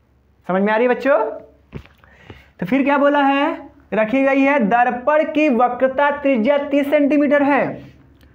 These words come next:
उत्तल दर्पण है ना, तो वक्रता त्रिज्या क्या लेंगे इसमें, माइनस लेंगे कि प्लस लेंगे?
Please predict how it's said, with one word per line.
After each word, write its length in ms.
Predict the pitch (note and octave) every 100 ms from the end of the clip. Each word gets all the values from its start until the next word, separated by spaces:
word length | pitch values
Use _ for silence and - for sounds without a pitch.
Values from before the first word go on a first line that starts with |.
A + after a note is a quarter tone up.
| _
उत्तल 340 | F3+ F3 A3+ A#3
दर्पण 340 | A#3+ A3 A#3+
है 120 | A#3
ना, 360 | A3+ A#3 D#4 - - - _ _ _ _ F#3
तो 100 | F3
वक्रता 840 | F3+ F3+ F#3 F#3 G3 G3+ G#3+ C4+ - - - _ _ - - _ _ - - _ _ - _ _ _ _ - _ _ - _ _ _ - -
त्रिज्या 320 | F3+ F3+ A3+
क्या 160 | A3+ B3
लेंगे 220 | C4+ C4+
इसमें, 200 | C4+ B3
माइनस 400 | G#3+ G#3 A3 B3
लेंगे 180 | C4 C4+
कि 80 | C4
प्लस 260 | C4 C4+ C4+
लेंगे? 320 | C#4 C4+ C4+